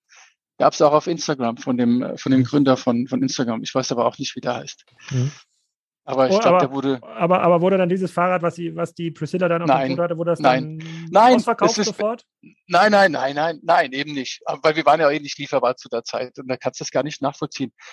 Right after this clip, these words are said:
Speaker 1: Aber der Witz war, dass die Priscilla auch drei Monate, die hat das Rad bestellt und die hat auch drei Monate drauf gewartet, weil es kamen nämlich ein paar Kommentare, "Ja, der Zuckerberg hat's bestimmt früher bekommen als wir." Nein,
Speaker 2: Aha.
Speaker 1: die haben auch drei Monate drauf gewartet. Aber auf deine Frage von vorhin, auf deine Frage zurückzukommen,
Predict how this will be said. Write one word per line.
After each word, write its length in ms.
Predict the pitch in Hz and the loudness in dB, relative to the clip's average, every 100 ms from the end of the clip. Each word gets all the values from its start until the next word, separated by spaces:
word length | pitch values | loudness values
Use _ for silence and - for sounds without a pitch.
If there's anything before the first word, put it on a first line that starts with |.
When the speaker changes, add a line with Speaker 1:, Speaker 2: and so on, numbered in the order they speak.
| - | -6
Speaker 1:
Aber 200 | 135 139 | -2 2
der 140 | 143 143 | 4 4
Witz 240 | 220 - | 2 2
war, 200 | 170 165 | 4 4
dass 140 | 160 - | 2 -4
die 100 | 135 | -10
Priscilla 500 | 143 - 190 180 147 | -8 -4 0 4 4
auch 120 | 170 | 2
drei 260 | - 147 | 2 2
Monate, 340 | 156 151 147 143 | 4 0 0 -2
die 120 | 180 | 0
hat 140 | 214 | 0
das 160 | 160 - | 0 2
Rad 140 | 160 - | 2 0
bestellt 360 | - - 151 175 | -12 -6 -6 -4
und 100 | 147 | -2
die 80 | 135 | -2
hat 100 | 90 | -2
auch 120 | - | -4
drei 240 | - 120 | 0 2
Monate 320 | 120 123 123 113 | 2 -2 -6 -6
drauf 280 | 117 117 | -6 -6
gewartet, 400 | - 113 120 120 | -6 -6 -6 -6
weil 120 | 131 131 | -6 -6
es 100 | - | 2
kamen 240 | 151 160 | 2 4
nämlich 240 | 156 147 | 0 -2
ein 40 | - | 0
paar 140 | 143 | 0
Kommentare, 560 | - 143 139 135 139 135 | 0 -2 2 2 2 -2
"Ja, 240 | 143 143 | -4 -4
der 140 | 143 123 | -4 -8
Zuckerberg 460 | 156 175 156 151 | -2 0 2 2
hat's 180 | 151 - | 0 -2
bestimmt 280 | - 175 151 | -4 -4 -4
früher 260 | - 170 147 | -4 -4 -4
bekommen 400 | 139 139 135 143 | -2 0 2 2
als 180 | 135 147 | 2 2
wir." 200 | 151 165 _ - _ - | 0 0 _ -20 _ 0
Nein, 260 | 135 175 202 | 2 2 -2
Speaker 2:
Aha. 360 | 110 120 120 _ - | -14 -16 -20 _ -2
Speaker 1:
die 140 | 151 | 2
haben 100 | 156 | 2
auch 140 | 143 - | 0 0
drei 180 | 135 | 0
Monate 300 | 127 127 123 | 0 -2 -4
drauf 240 | 117 127 - | -2 -6 -6
gewartet. 260 | 123 117 - - - | -10 -10 -12 -20 -2
Aber 140 | 151 160 | 2 4
auf 120 | - | 4
deine 180 | 156 156 | 2 2
Frage 380 | - 156 185 | 4 4 4
von 160 | 180 156 | 0 0
vorhin, 300 | 151 160 196 - | 2 0 -2 -6
auf 100 | 165 | -2
deine 200 | 147 135 | 0 0
Frage 280 | - 139 143 | 0 0 0
zurückzukommen, 460 | 139 - - 127 | -6 -6 0 0